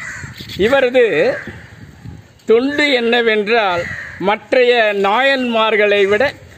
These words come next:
சற்று வித்தியாசமானது. எப்படி என்றால், வழிபாடில் அக வழிபாடு, புற வழிபாடு.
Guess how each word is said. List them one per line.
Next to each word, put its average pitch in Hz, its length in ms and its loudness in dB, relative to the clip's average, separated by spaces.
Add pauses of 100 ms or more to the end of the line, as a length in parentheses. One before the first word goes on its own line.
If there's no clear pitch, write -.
சற்று 262 400 -2
வித்தியாசமானது. 208 1160 0 (640)
எப்படி 262 460 0
என்றால், 208 680 -2 (560)
வழிபாடில் 233 920 0 (760)
அக 202 280 0
வழிபாடு, 220 840 2
புற 208 260 2
வழிபாடு. 156 640 0